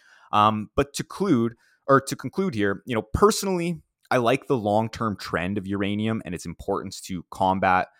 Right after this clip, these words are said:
climate change and ensure countries with energy security.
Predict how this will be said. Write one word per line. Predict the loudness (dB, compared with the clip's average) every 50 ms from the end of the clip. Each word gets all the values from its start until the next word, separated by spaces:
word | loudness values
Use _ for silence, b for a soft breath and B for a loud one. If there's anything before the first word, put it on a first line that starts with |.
| b b
climate | -4 0 0 0 0 -2 -4 -6
change | -6 -6 -4 -4 -4 -4 -6 -6 -10 _ _ _ -10
and | -6 -6
ensure | -6 -6 -4 -2 0 -2 0
countries | -2 -2 -4 -4 -4 -4 -6 -6 -6
with | -8 -12 -12 -12
energy | -10 -8 -8 -8 -8 -8
security. | -10 -10 -12 -8 -4 -2 -2 0 -2 -4 -8